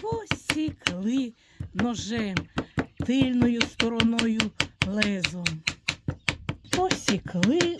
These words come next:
усе м'ясо і складаємо його у миску.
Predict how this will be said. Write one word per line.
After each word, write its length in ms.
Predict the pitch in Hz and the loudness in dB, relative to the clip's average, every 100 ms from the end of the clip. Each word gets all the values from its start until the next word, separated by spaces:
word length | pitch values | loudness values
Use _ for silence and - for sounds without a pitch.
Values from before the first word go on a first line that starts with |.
| 277 | -2
усе 380 | 277 - 294 269 | -4 -4 2 4
м'ясо 680 | 262 269 262 - 262 254 247 _ _ _ | 4 2 -2 -6 -8 -8 -10 _ _ _
і 120 | 175 | -12
складаємо 920 | 165 - 170 160 185 370 302 214 180 | -12 -12 -10 -8 -4 -2 0 0 -2
його 400 | 175 175 170 277 - | -4 -4 -2 -2 -2
у 80 | 208 | -2
миску. 680 | 180 190 165 - - 180 | -2 -2 -6 -14 -10 -10